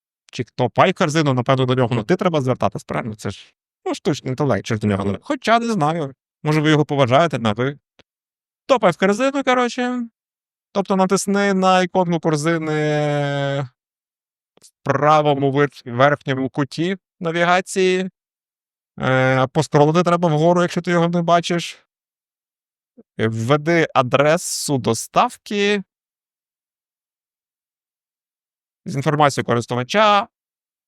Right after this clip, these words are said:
і чекаут. Ну, тобто, зроби замовлення.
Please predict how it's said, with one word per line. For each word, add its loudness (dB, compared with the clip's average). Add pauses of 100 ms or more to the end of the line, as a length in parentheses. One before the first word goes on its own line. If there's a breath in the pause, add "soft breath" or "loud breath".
(200)
і -2 (1600)
чекаут. 0
Ну, -6
тобто, 0 (100)
зроби 0
замовлення. -4